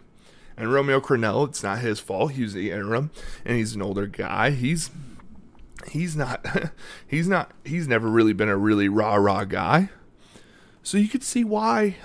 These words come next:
a Miami Dolphin fit would be huge for Deshaun. So, as we continue going through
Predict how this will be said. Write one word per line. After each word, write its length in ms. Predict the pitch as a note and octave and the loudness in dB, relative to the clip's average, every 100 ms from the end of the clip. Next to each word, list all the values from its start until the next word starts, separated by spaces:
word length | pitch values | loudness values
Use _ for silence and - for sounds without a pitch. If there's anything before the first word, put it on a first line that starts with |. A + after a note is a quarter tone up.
| - | -4
a 80 | E3 | -2
Miami 400 | E3+ E3+ F3+ D#3 | 0 2 2 2
Dolphin 440 | D3 C#3+ - D#3+ | 0 0 0 -2
fit 380 | - - F#3+ - | 0 4 4 4
would 180 | C3+ C3+ | -2 -2
be 160 | C#3+ | -4
huge 500 | D3+ - A3 B3+ B3 | -4 -2 4 4 4
for 180 | - - | 0 -2
Deshaun. 600 | A2 - - - - D#3 - _ _ - - - _ - _ _ - | 0 -2 -4 -6 -10 -14 -18 _ _ -20 -20 -20 _ -20 _ _ -12
So, 440 | - D3 C3 A#2 - _ _ _ _ _ _ _ _ - - | 0 6 6 4 -4 _ _ _ _ _ _ _ _ -20 0
as 220 | C3+ C#3+ | 4 6
we 100 | D3 | 4
continue 840 | G3+ A3 G3+ - A#3 A3+ C3 F2+ - | 2 2 0 0 2 4 2 0 -4
going 400 | - C#3 E3+ F3+ | 0 2 2 0
through 560 | E3 G3+ A3 F#3 D3+ | -2 0 2 4 2